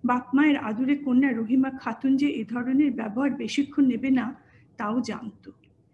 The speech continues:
সেজন্য প্রমাদ গুণে বুবলুকে ডাকতে গেছিল, বুবলু এসে যদি আবহাওয়াটা একটু হালকা করতে পারে। রহিমাকে চেনে বুবলু, আর মনে হয় বেশ ভালোই বাসে, বিয়ের আগে থেকেই বৌদি ডাকে। অতএব ওকে ডেকে আনার,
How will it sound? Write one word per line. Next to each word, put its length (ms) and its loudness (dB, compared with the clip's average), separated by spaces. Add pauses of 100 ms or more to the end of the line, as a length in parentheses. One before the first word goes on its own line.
(140)
সেজন্য 400 6
প্রমাদ 420 0
গুণে 180 8
বুবলুকে 480 2
ডাকতে 340 -10
গেছিল, 440 -12 (500)
বুবলু 280 4
এসে 260 0
যদি 220 0
আবহাওয়াটা 460 -8
একটু 200 -8
হালকা 340 -12
করতে 340 -12
পারে। 320 -6 (880)
রহিমাকে 420 6
চেনে 340 6
বুবলু, 420 0
আর 120 4
মনে 260 8
হয় 160 4
বেশ 260 -2
ভালোই 400 4
বাসে, 380 -4 (540)
বিয়ের 220 4
আগে 220 -6
থেকেই 320 0
বৌদি 360 0
ডাকে। 360 -20 (520)
অতএব 300 0
ওকে 160 0
ডেকে 380 -2
আনার, 260 4